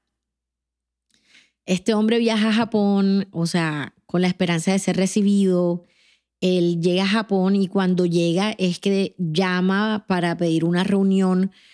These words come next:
pues, con los ejecutivos de esta empresa. No fue que él desde aquí, desde Estados Unidos, pues, ya tenía el contacto y que ya iba como con la reunión coordinada. No, o sea,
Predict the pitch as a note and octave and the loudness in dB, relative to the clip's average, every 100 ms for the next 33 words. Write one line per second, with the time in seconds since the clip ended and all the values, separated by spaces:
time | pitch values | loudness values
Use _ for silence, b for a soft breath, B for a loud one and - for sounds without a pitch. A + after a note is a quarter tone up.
0 | b - F#3+ - F#3+ F#3 F3+ F3+ F3 E3+ | b -2 -2 0 0 2 2 0 -2 0
1 | E3 F3 F#3 - F#3 F3 D#3+ - E3 F3 | 2 0 -2 -4 -2 0 -2 -2 -2 0
2 | A#3 A#3 G#3 G3+ F#3+ G3 b b b b | 0 0 0 0 -2 -6 b b b b
3 | _ G3 F#3 E3+ F#3+ F#3 G3 G3 G3 F#3 | _ 0 2 2 0 0 0 0 0 -2
4 | - _ F3 E3+ E3 E3+ D#3+ F#3 F3+ F3+ | -4 _ -2 0 0 0 -2 -2 0 -2
5 | E3+ E3 E3 E3+ G3 - E3 F3 G3 F#3 | -2 -2 0 0 -2 -2 -2 0 0 2
6 | F#3+ G3 F3 D#3+ D#3 D3+ D3+ D#3 D3+ G3+ | 0 -2 -4 -2 -2 -2 -2 -4 -2 -2
7 | F#3 E3+ _ F#3 F3 F3 E3+ B B B | -2 -4 _ -2 0 0 -2 B B B
8 | B - F#3+ G3 F3 E3 D#3 D#3+ E3+ E3+ | B -4 -2 0 0 0 0 0 0 0
9 | E3 F#3+ F3 F3 E3 E3 E3 D#3+ D#3 D#3 | 0 -2 0 -2 -2 -2 -2 -2 -4 -4
10 | F#3 F3 E3+ F3 E3 E3 D#3 C#3+ - | -2 0 0 0 0 -2 -2 -6 -10